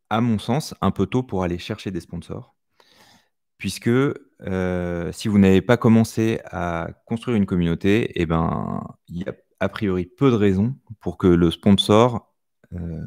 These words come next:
vous suive. En effet, euh, le, la volonté du sponsor, c'est d'avoir, euh, de la visibilité,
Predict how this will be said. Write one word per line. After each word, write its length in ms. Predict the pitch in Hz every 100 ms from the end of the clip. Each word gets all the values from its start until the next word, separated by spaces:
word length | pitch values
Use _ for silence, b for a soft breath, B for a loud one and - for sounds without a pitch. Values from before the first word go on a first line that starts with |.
| 82
vous 160 | 92
suive. 340 | 104 - 87 95 120 - -
En 120 | 85
effet, 340 | 82 117 120
euh, 280 | 95 87 82 - - - - - -
le, 600 | - - - - - -
la 100 | 90
volonté 340 | 98 101 110
du 80 | 92
sponsor, 460 | - 92 101 113 -
c'est 380 | - 110 113 71
d'avoir, 580 | 90 92 98 107 117 - b b b b -
euh, 100 | 90 87 87
de 460 | 85 80 80 78 80
la 100 | 82
visibilité, 840 | 87 104 90 85 82 98 120 139